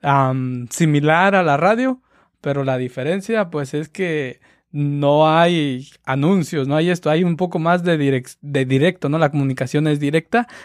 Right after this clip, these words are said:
con quien nos está escuchando. Y es un audio que se, que se aloja en un, en una plataforma, ¿no? Como al ejemplo que está, mm, Facebook y esas redes sociales, pues también para el audio hay plataformas donde se aloja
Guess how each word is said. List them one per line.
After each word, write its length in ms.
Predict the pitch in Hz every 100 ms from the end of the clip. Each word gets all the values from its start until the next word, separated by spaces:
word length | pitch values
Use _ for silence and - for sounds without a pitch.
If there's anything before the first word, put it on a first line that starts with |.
| -
con 200 | 147 131
quien 200 | 131 131
nos 180 | 127 131
está 200 | 123 147
escuchando. 800 | 135 139 127 147 139 123 123 131 _ _ -
Y 100 | 139
es 120 | 147
un 120 | 170
audio 580 | 165 180 202 208 233 233 - _ -
que 180 | 147 139
se, 1160 | 143 139 139 135 127 123 117 123 135 127 123 - _
que 140 | - 123
se 100 | 135
aloja 560 | 139 220 - 226 214
en 160 | 170 160
un, 500 | 180 190 196 185 165 _ _ -
en 60 |
una 180 | 165 208
plataforma, 560 | 170 151 143 180 208 190
¿no? 220 | 202 214
Como 260 | - 147 143
al 120 | 139
ejemplo 420 | 123 165 170 185
que 100 | 156
está, 540 | 143 - 170 175 175 165
mm, 220 | 151 147
Facebook 560 | - 165 180 196 214 _ - - -
y 160 | 143
esas 220 | 160 185 170
redes 200 | 185 175
sociales, 380 | 170 190 202
pues 220 | 185 160 143
también 240 | 139 147
para 180 | 156 151
el 140 | 143
audio 320 | 180 208 208
hay 100 | 151
plataformas 640 | 151 170 147 135 185 202 180
donde 280 | 147 139 123
se 120 | 131
aloja 480 | 127 165 175 196